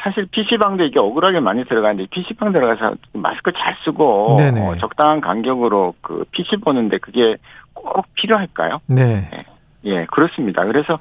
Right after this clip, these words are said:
Speaker 1: 이런 부분들은 조금 더, 어, 다음에 이제 다시 제정할 때는 조금 더 형평성, 예, 그리고 위험도에 따른, 어, 순서를 매긴 다음에 정하면 조금 더 낫지 않을까,
Speaker 2: 음.
Speaker 1: 불만이 좀 줄-, 줄어들지 않을까, 그런 생각을 하고 있습니다.
Speaker 2: 네네.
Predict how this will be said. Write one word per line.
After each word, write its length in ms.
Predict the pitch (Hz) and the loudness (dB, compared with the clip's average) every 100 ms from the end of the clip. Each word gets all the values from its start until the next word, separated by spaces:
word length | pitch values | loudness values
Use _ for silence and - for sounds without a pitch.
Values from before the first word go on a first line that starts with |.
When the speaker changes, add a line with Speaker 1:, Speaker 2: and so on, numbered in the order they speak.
| - - - - | -6 -14 -12 -4
Speaker 1:
이런 260 | 170 202 | 0 2
부분들은 760 | 185 165 170 147 131 156 151 147 | 2 2 0 2 2 2 2 -2
조금 360 | - - 180 180 | -8 -6 -2 2
더, 280 | 175 170 165 _ - - _ - | 4 4 0 _ -20 -20 _ -10
어, 640 | 120 120 117 110 110 107 95 | -4 0 2 2 2 2 0
다음에 360 | - 170 175 139 | -2 0 2 0
이제 260 | 110 107 104 | 0 0 0
다시 300 | 123 - 123 | 0 -4 -4
제정할 420 | 107 120 127 127 | -2 0 0 -2
때는 360 | - 87 95 95 | -2 -4 -4 -6
조금 440 | - - 135 139 | -6 -2 0 2
더 200 | 131 131 | 4 4
형평성, 640 | 127 180 185 190 170 80 69 _ _ _ - | 2 -6 -6 -4 -2 -4 -6 _ _ _ -10
예, 200 | 82 90 | -8 -8
그리고 320 | - 110 120 120 | -6 -2 0 2
위험도에 640 | 120 156 165 151 127 113 | 2 2 2 -2 0 0
따른, 460 | - 92 117 135 160 - _ - | -2 -2 -2 -2 -6 -16 _ -8
어, 180 | 90 85 | -4 -4
순서를 460 | - 147 147 147 110 | -2 -2 0 2 2
매긴 340 | 104 127 120 | 0 -2 0
다음에 340 | 98 85 113 117 | 0 0 -2 -4
정하면 400 | 95 101 107 95 | -2 -2 -2 -6
조금 240 | - 135 | -8 -6
더 140 | 123 120 | -2 0
낫지 320 | 90 101 127 | 0 -2 -2
않을까, 480 | 95 120 107 82 80 | 0 0 0 0 0
Speaker 2:
음. 40 | |
Speaker 1:
불만이 340 | - 104 113 101 | -2 -2 0 0
좀 160 | 92 | -4
줄-, 180 | 92 123 - - | -4 -6 -6 -2
줄어들지 480 | 143 127 113 - | 0 0 -2 -2
않을까, 480 | 80 67 - - 71 | -4 -6 -6 -4 -4
그런 220 | - 113 110 | -4 -6 -4
생각을 420 | 107 98 95 98 | -4 -4 -4 -4
하고 160 | 110 | -4
있습니다. 420 | 98 - - 110 110 | -4 -6 -4 -2 -2
Speaker 2:
네네. 420 | 113 104 95 | -2 -4 -6